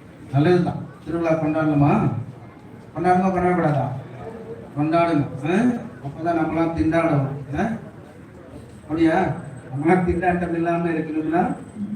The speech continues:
திருவிழாக்களை எல்லாம் கொண்டாடணும். ஆமா, வெரி குட், கொண்டாடணும். இன்னைக்கு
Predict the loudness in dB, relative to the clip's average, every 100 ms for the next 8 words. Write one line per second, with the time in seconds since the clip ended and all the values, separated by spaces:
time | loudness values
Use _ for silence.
0 | -6 -2 0 2 2 2 -2 -2 2 2
1 | 0 -6 -14 -16 -16 -16 -16 -16 -16 -8
2 | 2 4 4 4 4 2 0 0 -2 -4
3 | -6 -16 -10 -6 -4 -4 -6 -6 -2 -2
4 | -2 -6 -14 -6 -2 2 2 0 -2 -6
5 | -10 -14 -14 -14 0 4 6 6 6 4